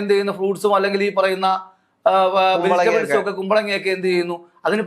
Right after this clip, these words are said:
Speaker 1: പകരമായി ഉപയോഗപ്പെടുത്തി ആചാരങ്ങൾ നിറവേറ്റുന്നുണ്ട്. അല്ലെങ്കിൽ ഈ പറയുന്ന ആചാരങ്ങൾ നിറവേറ്റാൻ വേണ്ടി ഇപ്പം ഇനി ഒഴിച്ചുകൂടാത്ത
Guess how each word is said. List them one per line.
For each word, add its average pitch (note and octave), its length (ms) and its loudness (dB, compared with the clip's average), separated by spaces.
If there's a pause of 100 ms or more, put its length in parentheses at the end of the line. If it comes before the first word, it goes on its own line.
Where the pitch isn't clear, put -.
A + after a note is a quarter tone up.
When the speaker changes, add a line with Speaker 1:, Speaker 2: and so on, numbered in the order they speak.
Speaker 1:
പകരമായി G#3 340 2 (100)
ഉപയോഗപ്പെടുത്തി G3+ 520 0 (160)
ആചാരങ്ങൾ G3+ 500 0 (120)
നിറവേറ്റുന്നുണ്ട്. A3 640 0 (1200)
അല്ലെങ്കിൽ B3+ 280 2
ഈ - 80 2
പറയുന്ന B3+ 280 2 (120)
ആചാരങ്ങൾ A#3 500 2
നിറവേറ്റാൻ A3+ 480 2
വേണ്ടി A#3 220 -2
ഇപ്പം A3+ 180 -2 (360)
ഇനി G3+ 180 0
ഒഴിച്ചുകൂടാത്ത A#3+ 760 2